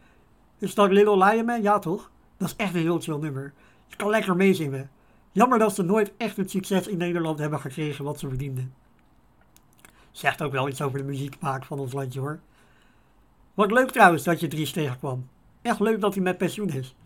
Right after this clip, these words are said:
Heeft hij alle tijd om in zijn tuintje te werken. Daar was hij altijd heel enthousiast over.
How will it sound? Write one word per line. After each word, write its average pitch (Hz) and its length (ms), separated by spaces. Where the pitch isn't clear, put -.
Heeft 185 240
hij 226 200
alle 226 340
tijd 202 260
om 180 160
in 175 120
zijn 147 120
tuintje 175 320
te 135 120
werken. 131 440
Daar 165 120
was 170 160
hij 180 120
altijd 185 300
heel 190 520
enthousiast 170 480
over. 139 360